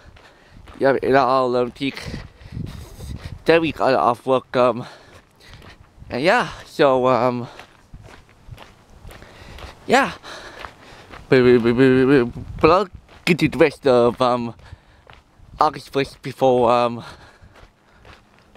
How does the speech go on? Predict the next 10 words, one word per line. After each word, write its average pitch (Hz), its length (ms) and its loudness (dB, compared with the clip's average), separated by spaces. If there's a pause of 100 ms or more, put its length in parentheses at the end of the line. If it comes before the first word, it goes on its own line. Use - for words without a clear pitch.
(440)
or, - 200 -4
or, 143 360 2
or 139 160 2
the 139 80 2
majority 139 520 0
of - 60 -2
August - 380 -4 (1400)
first - 260 0
before, 131 460 2
um, 123 260 0